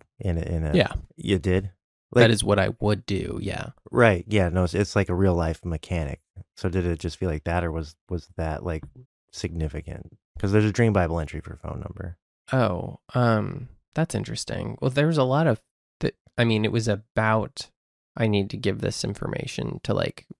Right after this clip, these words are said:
Speaker 2: m-, make this right, 'cause I've, I've injured this person, basically. Like, I, I did damage, so this is how I even things out.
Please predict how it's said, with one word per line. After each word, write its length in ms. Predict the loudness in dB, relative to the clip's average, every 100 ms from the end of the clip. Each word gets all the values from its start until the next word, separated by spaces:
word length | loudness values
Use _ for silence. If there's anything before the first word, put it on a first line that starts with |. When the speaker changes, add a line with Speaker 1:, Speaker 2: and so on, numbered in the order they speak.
| -14
Speaker 2:
m-, 340 | -8 -2 0 0
make 260 | -2 -4
this 220 | -4 -4
right, 460 | -4 -6 -8 -12 -16 _ -6
'cause 200 | -4 -2
I've, 260 | -2 -6 -8 -4
I've 260 | -4 -6 _ _ -6
injured 380 | -6 -4 -8 -8
this 160 | -10
person, 500 | -10 -10 -10 -8 -10 -8
basically. 640 | -8 -8 -10 -8 -8 -8 -14 _ -8
Like, 140 | -6 -6
I, 120 | -8 -8 -8
I 80 |
did 200 | -8 -8
damage, 460 | -8 -8 -8 -10 -10
so 260 | -8 -6 -8 -14 _ _ _
this 200 | -4 -2
is 100 | -4 -4
how 140 | -2
I 100 | -2
even 400 | -6 -6 -8 -8
things 280 | -10 -8 -6
out. 260 | -6 -6